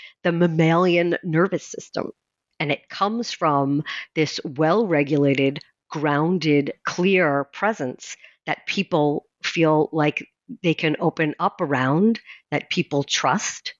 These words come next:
with their secrets and with their money and with their lives and with their dreams.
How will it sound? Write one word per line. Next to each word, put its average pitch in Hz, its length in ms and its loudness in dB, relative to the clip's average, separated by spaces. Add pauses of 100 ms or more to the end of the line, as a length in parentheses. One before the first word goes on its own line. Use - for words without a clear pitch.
(420)
with 156 140 -2
their 139 160 0
secrets - 640 -2
and 143 260 0
with 143 140 2
their 147 140 2
money 143 340 2
and 151 140 0
with 143 160 -6
their 131 160 0
lives 135 420 0
and 147 160 0
with 135 140 -2
their 120 160 0
dreams. 147 800 2